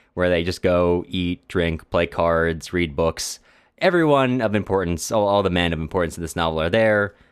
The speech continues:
Um, Stiva, Vronsky, the prince, other people he just runs into. And although it should be awkward, the fact that, <laughs> um,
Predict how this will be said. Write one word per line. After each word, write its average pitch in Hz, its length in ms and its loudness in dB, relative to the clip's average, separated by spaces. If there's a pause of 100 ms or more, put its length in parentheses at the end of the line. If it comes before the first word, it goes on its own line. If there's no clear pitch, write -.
(200)
Um, 71 500 -8
Stiva, 95 720 2 (100)
Vronsky, 95 680 0
the - 80 -10
prince, - 560 -4 (180)
other 107 220 2
people 104 260 0
he 98 80 2
just 92 180 -2
runs 98 220 0
into. 98 580 2
And 87 400 0 (640)
although 135 760 2 (320)
it 147 180 -4
should 226 320 -2
be 185 140 2
awkward, 85 680 0
the - 60 -8
fact 87 300 0
that, 85 220 0 (240)
<laughs> 113 220 -4
um, 104 220 0